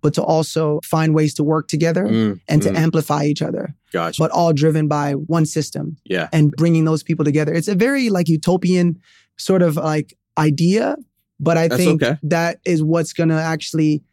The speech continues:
Speaker 1: help us as people be more valued and understand what we have should be paid for, right?
Speaker 2: Mm-hmm.
Speaker 1: Like, if you wanna discover it,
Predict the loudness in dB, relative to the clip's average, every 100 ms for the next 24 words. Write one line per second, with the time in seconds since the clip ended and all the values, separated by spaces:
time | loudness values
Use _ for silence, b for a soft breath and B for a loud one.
0 | _ _ -12 0 0 0 -2 -2 -2 -6
1 | -2 -2 2 2 2 -2 _ _ _ -2
2 | 2 4 2 2 0 0 0 0 0 0
3 | -2 -2 -2 -2 -2 -2 -4 -2 0 2
4 | 0 0 0 -2 -4 -8 -18 _ _ _
5 | -8 -2 2 2 2 0 0 -4 -12 -12
6 | -2 2 4 4 2 -2 -2 -2 2 2
7 | 2 2 0 -4 -2 -2 0 0 0 0
8 | -2